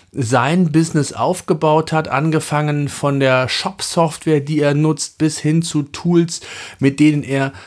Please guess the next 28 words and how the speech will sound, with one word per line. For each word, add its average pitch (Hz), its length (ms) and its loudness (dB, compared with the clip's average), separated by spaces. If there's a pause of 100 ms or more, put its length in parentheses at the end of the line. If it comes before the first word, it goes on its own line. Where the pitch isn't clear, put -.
(140)
seinen 120 560 0
Business-Alltag 123 1300 0
meistert. 95 580 0
Also 147 260 2
eine 131 200 0
ganz, 151 320 0
ganz 151 320 -2 (260)
spannende 156 720 0
und 135 300 -2
tolle 151 280 0
Podcast-Show, 156 1300 -2
die 151 160 -2
daraus 135 540 0
entstanden 151 640 -2
ist. 151 240 -6 (360)
Und 131 160 2
ich 135 120 0
würd 127 140 2
vorschlagen, 123 540 0
wir 123 120 2
steigen 123 480 -2
rei-, 104 240 0
äh, 113 200 -2
steigen 123 340 -2
ein. 127 340 -2 (380)
Und 120 360 2
ja, 120 220 2
Alex 131 480 0